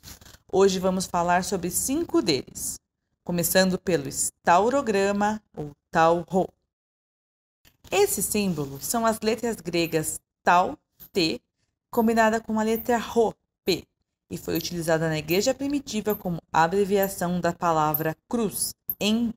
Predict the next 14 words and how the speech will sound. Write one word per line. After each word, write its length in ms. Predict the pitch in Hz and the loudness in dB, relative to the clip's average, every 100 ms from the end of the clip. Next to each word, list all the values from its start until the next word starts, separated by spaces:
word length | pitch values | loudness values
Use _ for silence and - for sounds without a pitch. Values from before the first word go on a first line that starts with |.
| - | -2
grego. 600 | 170 180 170 135 139 - _ _ _ _ _ _ _ _ _ _ _ _ | 4 4 4 0 -10 -12 _ _ _ _ _ _ _ _ _ _ _ _
As 320 | - 277 302 - | 0 2 2 -2
letras, 560 | 165 175 - 147 147 - | -2 -2 -4 -8 -10 -2
às 220 | 175 165 | 0 0
vezes, 300 | 202 202 220 | -2 -2 -4
tinham 200 | - 202 | -6 -6
um 40 | |
significado 760 | 190 202 185 185 - - 190 180 | -4 -4 -4 -6 -8 0 2 2
mais 400 | 175 165 170 214 | 2 2 2 0
profundo. 520 | - 277 - 165 135 - - _ - - _ _ | -4 -6 -4 -6 -8 -14 -20 _ -20 -20 _ _
O 100 | 349 | -2
tau, 420 | - - 175 147 - | -2 2 4 4 -2
como 240 | 196 180 | -6 -6
falamos 460 | - 175 170 165 | -2 -2 0 -4